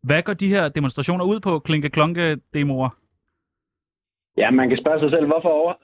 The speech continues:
Speaker 2: afholde sådan en larmedemo under Ukraines præsidents tale til Folketinget, og det danske folk i øvrigt en, øh, T V-transmitteret tale på D R et.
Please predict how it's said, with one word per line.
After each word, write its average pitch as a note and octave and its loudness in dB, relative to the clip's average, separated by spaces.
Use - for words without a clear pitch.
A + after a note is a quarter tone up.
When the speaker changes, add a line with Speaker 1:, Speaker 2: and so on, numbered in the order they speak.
Speaker 2:
afholde D#3 -2
sådan D#3 -2
en C3+ 2
larmedemo D3+ 2
under D#3 2
Ukraines C#3+ 0
præsidents C#3 0
tale C#3+ 0
til C3+ -8
Folketinget, C#3 -2
og A2+ 2
det B2 0
danske C3 0
folk C3+ -2
i C3 -2
øvrigt B2 0
en, G#2+ -2
øh, G#2 0
T - -8
V-transmitteret A#2 -2
tale A#2+ 0
på A#2+ 0
D G#2+ -10
R A2 2
et. A2+ -6